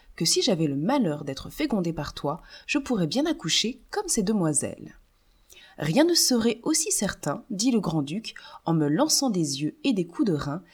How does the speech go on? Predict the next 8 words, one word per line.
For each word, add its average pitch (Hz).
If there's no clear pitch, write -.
qui -
n'avaient 214
certainement 202
pas 165
la 165
galanterie 156
pour 254
motif. « -